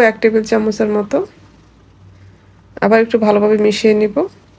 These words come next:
এখন আমরা এটা ঢেকে দমে রাখবো বিশ মিনিটের মতো। বিশ মিনিট পরে আমাদের পোলাওটা কিন্তু হয়ে গেছে। আর দেখেন তো কতটা ঝরঝরে হয়েছে। এখন আমি একটা সার্ভিং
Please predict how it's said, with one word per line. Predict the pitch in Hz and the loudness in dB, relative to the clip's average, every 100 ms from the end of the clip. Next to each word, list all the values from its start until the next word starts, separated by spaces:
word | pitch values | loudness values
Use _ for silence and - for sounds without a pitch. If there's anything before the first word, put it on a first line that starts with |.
| _ _ _ _ _ _ - - - - - - - _ _ _ - - _ - - _ _ - _ - - _ - _ - | _ _ _ _ _ _ -20 -20 -20 -20 -20 -20 -20 _ _ _ -20 -20 _ -20 -20 _ _ -20 _ -20 -20 _ -20 _ -2
এখন | 202 240 | 2 4
আমরা | 233 233 | 4 4
এটা | 240 | 2
ঢেকে | 214 220 226 240 | 2 2 2 2
দমে | 214 214 220 | 2 2 4
রাখবো | 214 208 233 | 2 2 0
বিশ | 214 202 | 0 -2
মিনিটের | 208 214 214 208 | 0 0 0 -2
মতো। | 208 208 254 | 0 0 0
বিশ | 208 - | -2 -2
মিনিট | 214 208 - | -2 0 0
পরে | 240 302 | 2 2
আমাদের | 240 185 185 190 | 2 0 0 -2
পোলাওটা | - 190 190 190 | 0 0 2 0
কিন্তু | 190 185 190 | -2 -2 -4
হয়ে | 196 208 190 | -2 0 0
গেছে। | 190 - 359 - - - - | 0 -4 -10 -14 -20 -20 -2
আর | 220 | 0
দেখেন | 208 226 233 | 2 2 2
তো | 233 | 2
কতটা | 220 226 226 | 2 2 0
ঝরঝরে | 208 - 196 190 214 214 | 0 2 2 2 0 0
হয়েছে। | 214 202 202 - 370 - _ _ - - _ - - - - - - | 0 0 -2 -6 -10 -16 _ _ -20 -20 _ -20 -20 -20 -20 -8 -4
এখন | 226 247 | 2 4
আমি | 247 | 4
একটা | 240 254 | 4 2
সার্ভিং | 247 220 220 | 2 4 4